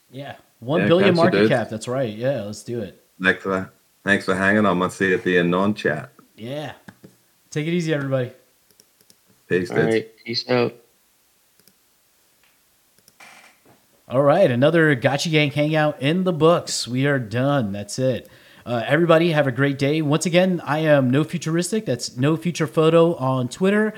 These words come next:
Speaker 1: That is Music City Gotcha Gang on YouTube. Uh, like, subscribe to the page, do all that good stuff. Everybody, have a great day, and, uh, take it easy.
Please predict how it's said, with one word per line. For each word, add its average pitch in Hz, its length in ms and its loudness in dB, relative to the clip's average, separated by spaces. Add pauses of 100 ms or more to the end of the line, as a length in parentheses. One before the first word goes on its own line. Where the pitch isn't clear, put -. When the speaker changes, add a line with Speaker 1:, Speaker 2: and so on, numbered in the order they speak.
(240)
Speaker 1:
That 135 180 2
is 113 220 0
Music 165 380 2
City 175 420 0
Gotcha 156 380 0
Gang 113 520 -2 (500)
on 131 500 4 (140)
YouTube. 110 680 -4
Uh, 117 220 2
like, 131 280 0
subscribe 135 460 0
to 131 80 -6
the 123 60 -4
page, 160 480 0
do 139 120 -4
all 131 160 0
that 120 160 -4
good 135 160 -4
stuff. 139 380 -6 (340)
Everybody, 165 560 2
have 131 240 -4
a 131 60 -4
great 131 320 -4
day, 165 360 -2
and, 135 400 -2
uh, 123 540 0
take 120 260 -8
it 151 80 -6
easy. 170 460 -6